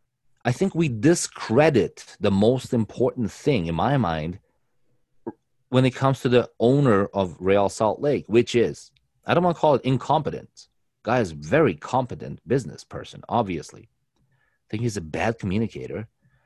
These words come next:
I think he is not a great leader. Otherwise, he would have talked to his players by now about this. He pays their salaries. We discredit those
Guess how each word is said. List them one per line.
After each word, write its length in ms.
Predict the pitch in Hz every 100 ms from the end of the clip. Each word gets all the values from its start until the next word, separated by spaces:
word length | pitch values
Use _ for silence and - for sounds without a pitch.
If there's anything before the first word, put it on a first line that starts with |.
| _
I 100 | -
think 200 | - 95
he 200 | 85 90
is 260 | 80 80 76
not 280 | 82 110 113
a 120 | 104
great 320 | 82 87 82 73 -
leader. 500 | 76 110 135 78 95 80
Otherwise, 320 | 82 82 78
he 80 | 80
would 240 | 82 90
have 140 | 80
talked 520 | - - 110 120 - -
to 100 | 82
his 160 | 82
players 580 | - - 73 67 - - _ _ _
by 140 | - 82
now 340 | 76 - 95 - _ 87 _
about 280 | - 76 -
this. 180 | 82 101
He 100 | 101
pays 280 | - 98 92
their 160 | 85
salaries. 720 | 76 - 113 95 64 - - _ _ _ _ _
We 140 | 117 135
discredit 960 | 117 160 - - - 123 185 143 101 -
those 240 | 107 92